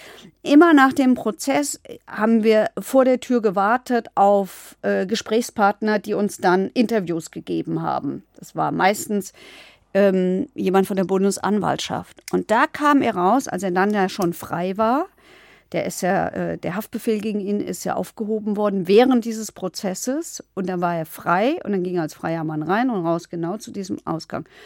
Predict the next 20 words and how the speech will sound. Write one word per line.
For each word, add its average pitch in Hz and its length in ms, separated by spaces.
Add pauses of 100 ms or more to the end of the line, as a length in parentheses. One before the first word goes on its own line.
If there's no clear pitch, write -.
(260)
Und 160 100
da 262 140
ging 311 200
er 277 120
an 233 100
einem 202 300
Kollegen 226 500
vorbei 160 640 (640)
und 190 240
sagte 240 380
zu 233 160
dem, 247 480 (540)
„Sie 208 220
grinsen 202 460
auch - 280
immer 175 340
so.“ 170 400 (640)
Und - 220
ich - 180
denke, 262 560